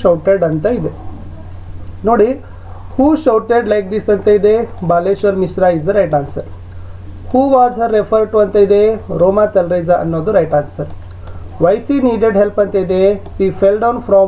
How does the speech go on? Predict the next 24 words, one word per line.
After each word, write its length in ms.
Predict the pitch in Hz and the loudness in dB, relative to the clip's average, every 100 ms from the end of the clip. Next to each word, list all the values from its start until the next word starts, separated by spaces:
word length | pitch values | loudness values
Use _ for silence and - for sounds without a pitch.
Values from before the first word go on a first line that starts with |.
| 180 | 2
moving 260 | 175 196 190 208 | -2 -2 0 2
train, 220 | 190 185 - - - - - | 2 0 -6 -14 -14 -6 2
her 140 | 196 165 - | 2 2 -2
head 200 | 220 220 208 - | 0 0 -4 0
hurt 300 | 202 214 208 156 156 | 2 2 0 -2 2
badly 360 | 170 185 247 247 185 | 2 0 -4 -2 2
and 120 | 202 240 - - - - | 2 0 -14 -16 -16 -10
she 160 | - 247 214 | -2 2 4
was 180 | 202 202 - - | 4 2 -4 -4
unconscious" 640 | 214 - 190 170 185 175 180 | -2 0 -2 0 -2 0 0
ಅಂತಕ್ಕಂಥದ್ದು 640 | 156 156 - 151 156 202 | 0 -2 0 0 0 0
ರೈಟ್ 220 | 214 156 | 0 0
ಆನ್ಸರ್. 340 | 139 131 - - - - - - - - - - - - | -4 -10 -12 -14 -14 -14 -12 -14 -14 -14 -16 -16 -8 -2
ಸೆಕೆಂಡ್ 320 | 208 254 254 | 2 2 2
ಆರ್ 120 | 233 | 2
ಸಿ 140 | 240 214 | 0 -2
ನೋಡೋದಾದ್ರೆ, 480 | 208 202 202 208 | 0 2 2 2
"ಅಯ್ಯೋ, 640 | 220 180 180 220 240 247 220 | 2 0 2 4 4 2 0
something 360 | 190 165 214 208 | -2 -2 -2 2
has 460 | 190 185 156 151 | 2 2 0 -6
beaten 380 | 175 - 190 175 | -4 0 0 2
me" 100 | 165 | 0
ಅಂತ 220 | 151 151 | 0 2
ಇದೆ. 240 | 196 156 | 0 0